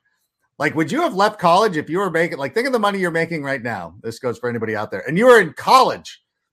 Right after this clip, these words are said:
being able to make that money, and all you had to do was do an Instagram post. Like, yeah, I would probably stay in college too.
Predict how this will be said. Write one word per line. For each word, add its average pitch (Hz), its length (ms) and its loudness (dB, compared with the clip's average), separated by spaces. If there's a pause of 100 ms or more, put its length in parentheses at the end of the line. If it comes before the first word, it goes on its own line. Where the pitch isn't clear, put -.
(120)
being 175 200 -2
able 180 180 2
to 160 60 -4
make 165 180 -2
that 147 160 -2
money, 139 160 -4
and 139 80 -4
all 156 100 2
you 165 80 2
had 160 80 2
to 156 60 -6
do 151 140 -2
was 135 100 -4
do 135 140 -6
an 131 80 -4
Instagram 117 520 -6
post. 107 320 -4
Like, 101 200 -8
yeah, 113 160 -2
I - 20 -2
would 110 140 -4
probably 95 200 -4
stay 98 200 -10
in 85 100 -14
college 92 460 -10
too. 95 200 -8